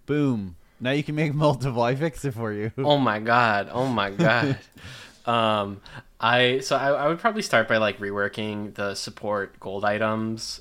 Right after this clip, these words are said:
Speaker 2: Um, I would definitely level off the curve so that they don't get as much income early, but they can continue making income late.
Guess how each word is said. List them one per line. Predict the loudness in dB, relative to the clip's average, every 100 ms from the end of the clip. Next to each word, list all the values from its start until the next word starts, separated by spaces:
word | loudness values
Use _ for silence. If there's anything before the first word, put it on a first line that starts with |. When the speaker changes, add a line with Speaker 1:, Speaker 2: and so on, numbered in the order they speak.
| -10
Speaker 2:
Um, | -8 -6 -8 -10 -14 -8
I | -6
would | -2 -4 -6 -6
definitely | -4 -4 -4 -4 -4
level | -2 -2 -2 -2
off | -2 -4 -14
the |
curve | -10 -6 -4 -4 -6 -10
so | -12 -10
that | -10 -10
they | -8
don't | -8 -6
get | -8
as | -6
much | -8 -8
income | -12 -10 -12 -4
early, | -2 0 2 0
but | -2 -6
they | -8
can | -8
continue | -12 -12 -10 -6
making | -8 -8 -10
income | -12 -12
late. | -6 -2 -2 -6